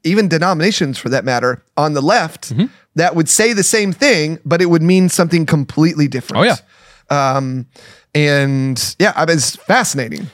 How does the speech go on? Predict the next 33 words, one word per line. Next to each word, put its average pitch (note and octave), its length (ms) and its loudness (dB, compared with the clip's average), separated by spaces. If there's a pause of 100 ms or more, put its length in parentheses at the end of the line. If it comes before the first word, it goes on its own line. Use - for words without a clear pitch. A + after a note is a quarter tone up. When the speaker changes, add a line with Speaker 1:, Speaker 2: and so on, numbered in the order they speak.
(120)
Speaker 2:
It's C#3+ 140 -6
fascinating. D3 580 0
And, A#2 380 -2
uh, A2 220 0
one C3+ 200 0
of A#2+ 60 0
the G#2 40 -8
things A#2+ 200 -6
that A#2 80 -10
we A#2 100 -6
talked A#2 220 -4
about G#2 240 -4
yesterday G#2 380 -6
was G2 200 -10
this B2+ 240 -6
is C3+ 80 -6
the C#3 80 -4
reason A#2+ 300 -2
people G#2 500 -6 (1160)
inevitably B2+ 560 0
in A#2 80 0
history A#2 460 -4
adopt G2+ 320 -4
fascism D3 580 -4 (260)
or A2 120 0
a G#2+ 60 -2
fascist - 560 -6
ruler B2+ 420 0
or A2+ 140 0
a G2+ 60 -2
fascist G#2 420 -6
leader A#2 360 -4 (260)
because G#2+ 960 -2